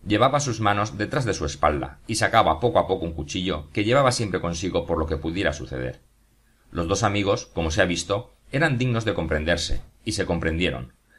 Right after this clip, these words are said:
La mano de Andrés salió inofensiva de su bolsillo y se dirigió a su bigote, que acarició durante cierto rato. «El bueno de Caderousse», dijo, «¿de modo que ahora vas a ser feliz?»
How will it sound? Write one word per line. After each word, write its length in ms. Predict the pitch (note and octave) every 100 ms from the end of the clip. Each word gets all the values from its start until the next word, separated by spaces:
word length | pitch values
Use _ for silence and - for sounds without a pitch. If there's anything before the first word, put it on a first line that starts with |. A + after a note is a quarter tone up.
| _
La 120 | - F2
mano 220 | G2+ A2
de 60 |
Andrés 340 | G#2 F#2+ G#2 -
salió 240 | - G#2+ B2+
inofensiva 560 | B2+ A#2+ F#2+ C3 A#2
de 100 | D#2+
su 100 | D#2
bolsillo 560 | D2+ D2 G#2 G2 G2 -
y 100 | G2
se 120 | G2
dirigió 340 | F2 F2 F2 A#2
a 40 |
su 120 | E2+
bigote, 440 | C#2+ C#2+ C#2+ C2+ - _ -
que 80 | G2
acarició 480 | F#2+ F#2+ F#2 G#2 G#2
durante 380 | F#2+ E2+ D#2
cierto 300 | D#2 G#2+ D2+
rato. 360 | C2+ C2 - C2+ _ _ _ _ _ _ _ _ _ -
«El 120 | F#2 F2
bueno 240 | A#2+ C3
de 120 | F#2
Caderousse», 500 | D#2 D2+ D#2 E2 - -
dijo, 440 | D#2 D2+ C#2+ B1 - _ _
«¿de 160 | E2+ F2+
modo 240 | B2 D#3+
que 80 | C#3+
ahora 260 | A#2 C3 B2
vas 140 | D#3 E3+
a 60 |
ser 140 | G#2+ D2+
feliz?» 440 | D2 C#2+ D#2+ -